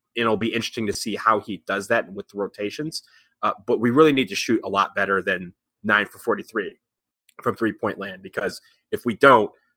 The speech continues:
I mean, we, we talk about the, the tempo that Virginia does. They're very methodical with their tempo. Uh, but when they take a shot, they, they normally hit it. They're not, the, you know, especially from three-point range. So, uh, we don't wanna get into a situation where we're rushing or we're having to come from behind.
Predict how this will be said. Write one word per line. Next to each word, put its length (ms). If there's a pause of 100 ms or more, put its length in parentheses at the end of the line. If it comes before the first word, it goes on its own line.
(240)
I 20
mean, 220 (800)
we, 80
we 160
talk 260
about 400
the, 220
the 80
tempo 440
that 260 (140)
Virginia 360
does. 260
They're 100
very 220
methodical 560
with 160
their 120
tempo. 460 (380)
Uh, 120 (140)
but 120
when 120
they 120
take 180
a 60
shot, 320
they, 220 (120)
they 80
normally 340
hit 160
it. 120 (100)
They're 80
not, 280 (340)
the, 80 (280)
you 120
know, 60 (100)
especially 380
from 180
three-point 420
range. 200
So, 340 (320)
uh, 180
we 120
don't 200
wanna 160
get 200
into 180
a 60
situation 600
where 80
we're 140
rushing 480
or 60
we're 160
having 260
to 60
come 180
from 120
behind. 460